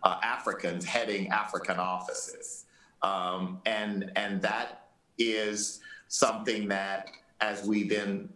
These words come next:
turn to the kinds of grant making we did,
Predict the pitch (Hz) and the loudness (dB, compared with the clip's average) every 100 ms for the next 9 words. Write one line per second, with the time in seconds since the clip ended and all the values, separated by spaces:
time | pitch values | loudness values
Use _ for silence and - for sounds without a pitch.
0 | - - 143 135 131 120 - 117 110 107 | -4 2 4 4 2 -2 0 2 4 2
1 | 104 - - 104 104 - 123 120 110 90 | -2 -6 -2 0 0 2 2 2 0 -2
2 | 92 117 170 226 117 98 - 90 90 90 | 2 4 4 2 0 0 2 2 4 2
3 | 87 85 82 78 98 165 208 | 2 2 2 4 2 2 -2